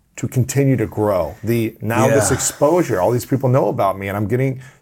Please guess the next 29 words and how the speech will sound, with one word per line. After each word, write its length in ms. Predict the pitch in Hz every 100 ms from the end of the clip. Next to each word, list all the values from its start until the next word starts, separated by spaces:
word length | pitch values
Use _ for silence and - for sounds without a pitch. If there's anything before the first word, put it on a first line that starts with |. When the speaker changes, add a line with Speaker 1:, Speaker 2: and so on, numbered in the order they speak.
| _
Speaker 1:
judged 420 | 113 135 156 101
and 100 | 110
critiqued 460 | - 113 - 170 170
for 160 | - 117
my 340 | 113 113 110
message 480 | 110 139 139 113 101
or 60 |
my 160 | 98 95
content 500 | 95 139 135 110 95
or 60 | 95
my 180 | 98
Speaker 2:
Yeah. 80 | 113
Speaker 1:
actions." 540 | 131 - 107 95 87 - _ - - _ _ _ _
And 640 | 135 127 123 120 120 - - _ _
this 260 | 120 131 -
kind 220 | 139 123
of 100 | 113
fear, 300 | - 180 165
what 280 | 107 101 110
if 140 | 120
I 120 | 143 127
lose 500 | 120 131 226 208 135
it? 300 | - - -
Speaker 2:
Yeah. 180 | 95 107
Speaker 1:
What 100 | 113
if 80 | 127
it 120 | 101
goes 280 | 127 127 -
down? 680 | - 131 151 185 76 -